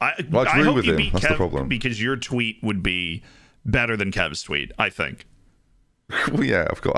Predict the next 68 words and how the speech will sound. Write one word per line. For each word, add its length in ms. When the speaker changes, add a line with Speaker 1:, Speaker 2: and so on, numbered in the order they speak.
Speaker 2:
I, 160
I'm, 160
yeah, 120
I'm 120
petrified 420
about 140
what 100
someone 240
might 220
tweet 260
from 140
my 140
account. 240
We 100
play 200
each 120
other 120
probably 280
in 80
the 60
next 180
stream, 280
actually. 360
Speaker 1:
Do 100
we? 180
I, 80
Speaker 2:
We'll 80
be 60
Speaker 1:
I 60
haven't 20
Speaker 2:
close, 260
Speaker 1:
looked 140
at 80
the 40
Speaker 2:
yeah. 60
Speaker 1:
schedule. 400
Speaker 2:
We're 80
pretty 180
close 200
to 40
playing 240
one 100
another. 420
Um, 340
but 160
so 120
what? 260
So 140
I 60
want 140
to 80
talk 180
to 40
you 60
about 80
this. 140
What, 280
you 180
beat 360
Jack 280
in 60
the 80
most 180
recent 540
of 140
the 80
network 280
games. 400